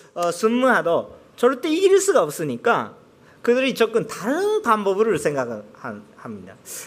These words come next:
그 똑바로는 싸우면 지니까, 그러니까 그 똑바로 가지 않고 저 다른 방법을 생각하는 것입니다. 그러니까 똑바로 가지 않다 이런 것은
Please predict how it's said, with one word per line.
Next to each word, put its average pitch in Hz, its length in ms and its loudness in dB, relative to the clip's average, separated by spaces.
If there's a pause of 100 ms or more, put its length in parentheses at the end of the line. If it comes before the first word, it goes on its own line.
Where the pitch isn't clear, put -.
그 254 160 0
똑바로는 359 580 0
싸우면 247 600 2 (320)
지니까, 147 600 -4 (300)
그러니까 285 440 0 (680)
그 185 580 -2
똑바로 302 460 2
가지 208 240 0
않고 160 520 0 (340)
저 226 100 -4
다른 240 360 -2
방법을 240 440 4
생각하는 139 540 0
것입니다. 104 440 -12 (500)
그러니까 262 240 0
똑바로 339 400 0
가지 285 240 0
않다 226 360 2
이런 214 180 4
것은 160 400 -6